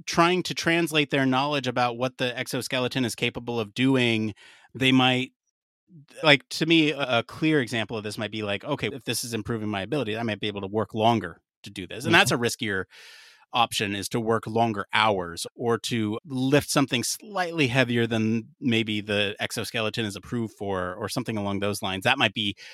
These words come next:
Speaker 1: a good example of something on a,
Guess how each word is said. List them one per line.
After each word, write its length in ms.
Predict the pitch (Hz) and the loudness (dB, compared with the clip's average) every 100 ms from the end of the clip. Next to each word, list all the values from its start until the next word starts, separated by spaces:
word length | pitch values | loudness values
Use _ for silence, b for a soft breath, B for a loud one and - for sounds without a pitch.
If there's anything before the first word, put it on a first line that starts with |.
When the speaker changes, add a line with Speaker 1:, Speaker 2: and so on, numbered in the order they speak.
| B B | B B
Speaker 1:
a 100 | 127 | -2
good 280 | 110 117 110 | 2 2 2
example 680 | 98 98 104 98 98 98 110 | 0 -2 -2 -2 -4 -4 -2
of 360 | 104 98 95 95 | 2 2 2 -4
something 360 | - 98 107 95 | -8 -8 -6 -4
on 140 | 95 | -4
a, 220 | 90 90 | -4 -8